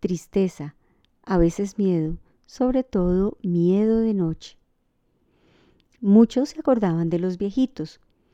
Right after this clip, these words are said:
Eran rusos o lituanos, muy amables,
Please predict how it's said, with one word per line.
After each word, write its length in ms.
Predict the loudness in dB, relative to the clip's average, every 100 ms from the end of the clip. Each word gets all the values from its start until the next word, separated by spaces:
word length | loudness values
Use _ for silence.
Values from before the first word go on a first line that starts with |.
| _ _ _
Eran 380 | -4 -2 0 -2
rusos 960 | 0 0 -2 -2 2 4 4 4 2 -2
o 120 | -4
lituanos, 1000 | -4 -6 -6 -2 -2 0 0 2 0 -2 -12 -20 -20 _ _
muy 380 | 4 6 6 4
amables, 640 | 2 0 0 -2 -4 -8